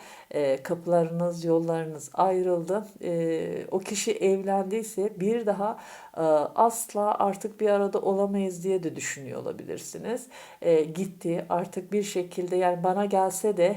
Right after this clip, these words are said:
e, zaten hep böyle bir prangayla gelecek deyip böyle ha-, yani belki öyle bir hayatınız, öyle bir karakteri de öldürmüş olabilirsiniz. E, selasını okumuş olabilirsiniz tabiri caizse.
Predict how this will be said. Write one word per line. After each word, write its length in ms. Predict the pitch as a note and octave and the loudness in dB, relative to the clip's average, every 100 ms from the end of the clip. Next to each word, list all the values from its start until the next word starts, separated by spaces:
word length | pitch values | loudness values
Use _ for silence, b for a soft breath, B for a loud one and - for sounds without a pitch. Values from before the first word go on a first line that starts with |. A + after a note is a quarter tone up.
| G3+ - | -4 0
e, 320 | D#3+ D#3+ D#3 | 2 2 2
zaten 460 | F#3 F#3+ F#3+ F#3 | 2 0 -2 -4
hep 240 | G#3 G#3 G3 | -4 -6 -2
böyle 220 | F#3+ G3 | 0 0
bir 160 | G3 - | -4 -4
prangayla 640 | F#3+ F3+ F3 F#3 F3+ E3 | -4 -2 0 0 2 0
gelecek 580 | D#3 - D#3 D3 D3 - | 0 -4 -2 -6 -6 -6
deyip 200 | A3 - B B - | -8 -8 B B 2
böyle 200 | G#3 G#3 | 4 6
ha-, 220 | G#3 - - | 2 -4 4
yani 280 | G#3 G3+ G3+ F3+ - | 4 4 0 -8 8
belki 300 | G#3+ A3 A3+ | 8 8 4
öyle 320 | A3+ A#3 A3+ | 6 6 4
bir 120 | A#3+ G3+ | -2 -2
hayatınız, 600 | G#3 G#3 G3+ G#3 G#3 G3+ | 4 4 4 0 -4 4
öyle 320 | A3+ A3 G#3 | 4 4 -2
bir 180 | A3+ - | -4 0
karakteri 600 | A3 G#3+ G#3+ A3 A3+ F#3+ | 0 0 0 0 2 0
de 140 | E3 - | 0 2
öldürmüş 580 | E3+ D3+ C#3 C3 C3 C3 | 2 2 -2 -8 -10 -6
olabilirsiniz. 840 | C3 C3 B2 C3 - C#3 C3+ - B B B - | -6 -6 -10 -10 -12 -12 -12 -14 B B B 0
E, 420 | C3 - - - - - - | 2 2 -2 -4 -6 -8 -8
selasını 800 | - - G#3 E3+ D#3+ D#3 - D3 | -4 -2 2 4 4 2 -4 -8
okumuş 460 | C#3+ - D3 E3+ - | -8 -8 -8 -6 -2
olabilirsiniz 840 | C#3 C3 C3+ C3+ C3 - C#3+ C#3+ | -2 -2 -4 -6 -8 -10 -10 -10
tabiri 440 | - C#3 C3 C3 C#3 | -6 -6 -6 -10 -4
caizse. 260 | C#3+ C#3+ | -2 -2